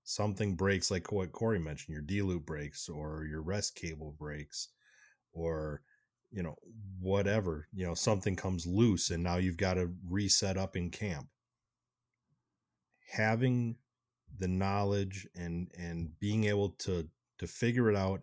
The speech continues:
and, and teach yourself in a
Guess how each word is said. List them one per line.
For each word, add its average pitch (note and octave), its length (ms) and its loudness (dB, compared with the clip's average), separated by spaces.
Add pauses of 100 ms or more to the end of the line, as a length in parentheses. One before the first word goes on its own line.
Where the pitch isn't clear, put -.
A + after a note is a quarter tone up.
and, E2 440 -2 (300)
and D#2+ 360 -6 (260)
teach A#2+ 380 0
yourself F#2 760 0 (1800)
in G2 220 4
a F2+ 220 0